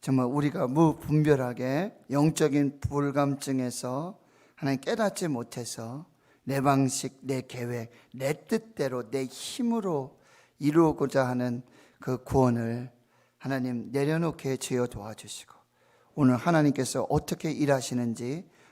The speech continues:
오늘 하나님께서 무슨 계획을 가지고 계시는지, 하나님께서 오늘 무엇을 이루시기를 원하시는지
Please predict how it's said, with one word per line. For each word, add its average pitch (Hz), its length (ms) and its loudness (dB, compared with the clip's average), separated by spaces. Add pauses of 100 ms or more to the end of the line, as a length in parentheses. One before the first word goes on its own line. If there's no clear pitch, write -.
오늘 147 180 6
하나님께서 156 800 0 (220)
무슨 240 380 4
계획을 139 520 2
가지고 139 420 -2
계시는지, 120 720 -4 (460)
하나님께서 180 540 4
오늘 151 420 0 (280)
무엇을 214 720 8 (260)
이루시기를 143 920 0
원하시는지 113 880 -6